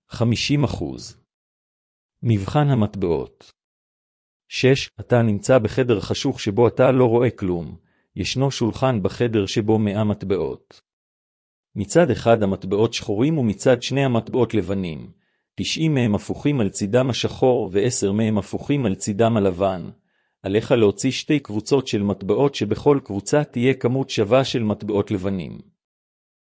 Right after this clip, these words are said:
פתרון, מחלקים לקבוצה של תשעים וקבוצה של עשר,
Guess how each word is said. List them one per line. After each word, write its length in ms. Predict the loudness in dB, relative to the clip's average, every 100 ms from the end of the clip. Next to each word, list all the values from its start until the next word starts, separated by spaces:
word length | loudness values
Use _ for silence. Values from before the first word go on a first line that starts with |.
| _
פתרון, 600 | -8 -2 2 2 2 -2 -14 _ _ _
מחלקים 560 | -6 -2 0 0 0 0
לקבוצה 500 | 0 -4 -4 2 2
של 180 | 2 -2
תשעים 340 | -4 -2 -4
וקבוצה 460 | -4 -4 -2 2 2
של 240 | 2 0
עשר, 420 | 0 -2 -4 -6